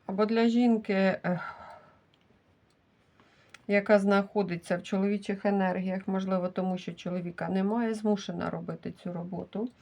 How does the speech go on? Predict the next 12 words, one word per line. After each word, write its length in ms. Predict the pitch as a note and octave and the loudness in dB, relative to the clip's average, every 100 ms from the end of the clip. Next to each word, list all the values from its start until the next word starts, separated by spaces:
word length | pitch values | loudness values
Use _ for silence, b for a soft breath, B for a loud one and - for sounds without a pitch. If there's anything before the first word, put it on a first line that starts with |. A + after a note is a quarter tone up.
| B B B - | B B B -4
Ви 160 | A#3+ | 0
можете 440 | C4+ B3+ A#3 A#3 G#3+ | 2 2 0 0 0
бути, 300 | G#3+ G#3 F#3 | 0 0 2
е, 460 | F#3 - F3 E3+ D#3+ | 2 0 -2 -2 0
вогняної 520 | G3+ G#3 G3 F3+ D#3+ | 2 2 2 0 -2
стихії, 640 | - F3+ F3 E3+ D#3+ F3+ | -6 -10 -8 -8 -6 -4
лев, 300 | F#3+ G3 F3+ | -2 -2 -2
овен, 260 | F#3+ F#3 F#3+ | -4 0 -2
стрілець, 680 | F#3+ G3+ G3 F#3+ F#3+ F#3 - | -2 -4 -2 0 -2 -6 -4
але 260 | G3 F3+ E3+ | 0 0 0
не 140 | E3+ | -2
обов'язково. 920 | E3+ F3 E3 E3+ - - F3+ E3+ G3+ | -6 -8 -8 -10 -12 -10 -8 -4 -4